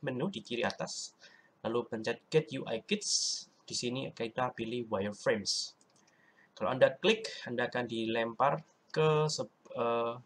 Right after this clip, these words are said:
website ini, behance dot net. Anda bisa mendownload kitsnya. Ini official, Anda boleh pakai. Apa sih U I Kits?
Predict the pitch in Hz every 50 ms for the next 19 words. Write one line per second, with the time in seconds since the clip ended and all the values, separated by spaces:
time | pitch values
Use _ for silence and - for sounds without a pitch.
0 | _ _ _ _ _ _ - 123 117 - - - 123 - - 104 101 107 151 156
1 | - 117 98 104 104 - - - - - 104 98 - 110 123 139 - - - -
2 | - - - - _ - 120 127 147 151 127 120 - 127 113 127 131 123 113 113
3 | 113 110 110 110 123 - - - - _ _ _ _ _ _ - - 151 - -
4 | - - - 127 123 131 160 196 - - - _ _ _ - - 131 143 147 139
5 | - 131 110 131 120 - 127 135 147 170 190 196 - 113 113 123 120 - 123 110
6 | 107 - - 101 - - - - - - - - - - - - - - - 127
7 | - 170 190 196 202 226 233 202 139 135 - 139 143 139 - 208 208 - - -
8 | -